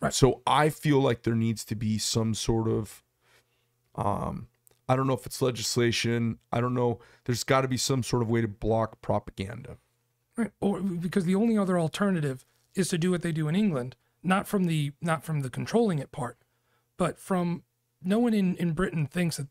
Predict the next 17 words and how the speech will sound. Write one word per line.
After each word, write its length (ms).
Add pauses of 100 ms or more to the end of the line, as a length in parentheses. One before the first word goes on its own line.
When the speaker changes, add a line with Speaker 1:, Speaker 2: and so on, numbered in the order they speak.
Speaker 1:
of 140
their 140
media 440
as 240 (300)
honest. 480 (640)
Everyone 300
knows 260
you've 120
got 180
liberal 240
newspapers 640
and 80
liberal 220
channels 340
Speaker 2:
Right. 140
Speaker 1:
and 100
conservative, 540